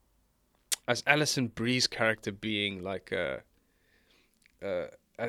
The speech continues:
have I said this before? I feel like I have, but I do think there's, there's, like, a,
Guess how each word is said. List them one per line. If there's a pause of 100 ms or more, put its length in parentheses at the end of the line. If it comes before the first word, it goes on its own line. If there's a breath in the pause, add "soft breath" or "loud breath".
(140)
have
I
said
this
before?
I
feel
like
I
have, (200)
but
I
do
think
there's,
there's,
like,
a,